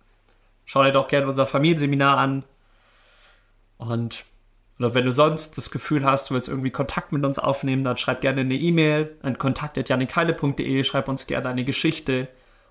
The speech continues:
Dann können wir gucken, wie wir uns Zeit für dich nehmen, um dir zu helfen, um dich zu unterstützen. Und ansonsten, ja, klickt mal den Link in der Beschreibung an,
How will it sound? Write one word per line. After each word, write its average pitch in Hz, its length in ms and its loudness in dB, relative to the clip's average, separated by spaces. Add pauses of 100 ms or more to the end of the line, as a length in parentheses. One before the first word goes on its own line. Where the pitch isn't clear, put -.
(160)
Dann 127 120 0
können 127 180 0
wir 120 60 0
gucken, 147 340 0
wie 123 120 2
wir 120 60 2
uns 123 180 -2
Zeit 147 200 0
für 139 120 -4
dich 131 160 -4
nehmen, 131 360 0
um 120 140 -2
dir 120 260 -2 (220)
zu - 120 -6
helfen, 139 340 2
um 127 100 2
dich 127 160 0
zu - 80 -12
unterstützen. 135 720 -2 (760)
Und 127 60 -4
ansonsten, 123 640 -2
ja, 139 240 0 (460)
klickt 135 180 -4
mal 147 60 2
den 135 120 2
Link 151 200 0
in 139 120 -6
der 127 100 2
Beschreibung 208 440 0
an, 175 300 0